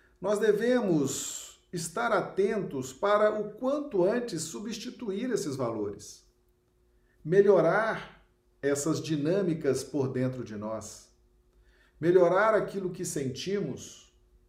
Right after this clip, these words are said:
melhorar aquilo que pensamos. Por quê? Porque isso vai crescer e frutificar.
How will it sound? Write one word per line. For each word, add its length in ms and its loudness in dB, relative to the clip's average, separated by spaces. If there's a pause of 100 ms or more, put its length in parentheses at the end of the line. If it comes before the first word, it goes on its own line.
(220)
melhorar 480 2
aquilo 340 -4
que 120 -8
pensamos. 1080 -8 (1040)
Por 200 -4
quê? 260 6
Porque 320 -2
isso 640 0
vai 280 0
crescer 560 4
e 100 0
frutificar. 960 -8